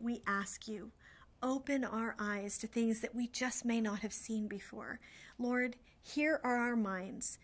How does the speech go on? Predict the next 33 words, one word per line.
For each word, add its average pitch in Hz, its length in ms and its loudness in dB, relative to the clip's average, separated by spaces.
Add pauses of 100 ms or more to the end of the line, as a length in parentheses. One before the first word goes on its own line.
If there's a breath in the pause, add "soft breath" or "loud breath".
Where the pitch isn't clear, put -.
(240 loud breath)
We 262 100 2
say, 240 300 0
"Please 233 480 -2
change 240 520 0
our 220 140 0
minds 202 500 0
if 220 120 -4
there 233 160 0
are 226 180 0 (140)
any 247 360 2
areas 190 520 -2
that - 100 -6
need 196 240 -2
to 196 60 -12
be 208 100 -4
changed." - 720 -8
And 233 160 0
I 247 100 4
am 240 140 6
so 240 380 2
grateful, 202 500 -2
Lord, 180 380 -6 (300 loud breath)
that - 100 -6
you 254 140 2
are 226 100 2
so - 480 -2
good 196 400 -8 (120)
at 202 220 -2
opening 190 600 -4
blind 185 480 -4
eyes. 190 420 -8 (220 loud breath)
And 208 120 -2
we 214 140 0